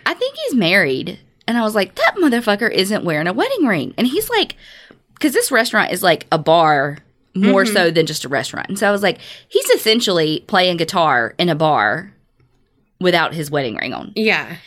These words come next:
Speaker 1: And so I, this is my stance. I feel like if you're married,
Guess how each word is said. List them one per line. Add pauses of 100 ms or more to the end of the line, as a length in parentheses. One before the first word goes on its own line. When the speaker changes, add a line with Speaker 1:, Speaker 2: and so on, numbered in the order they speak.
(260)
Speaker 1:
And
so
I,
this
is
my
stance. (1120)
I
feel
like
if
you're
married,